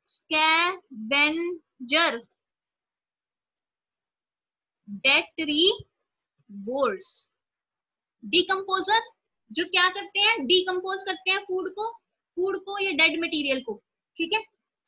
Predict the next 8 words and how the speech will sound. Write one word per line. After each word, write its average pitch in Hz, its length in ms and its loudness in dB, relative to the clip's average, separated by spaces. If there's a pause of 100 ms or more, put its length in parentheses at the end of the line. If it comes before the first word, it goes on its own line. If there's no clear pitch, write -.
(320)
Scavenger 370 680 2
जो 359 140 -2
मरी 320 220 4
हुई 392 240 2
चीज 370 400 2
को 427 180 0 (220)
खाते 294 300 0
हैं। 247 180 -2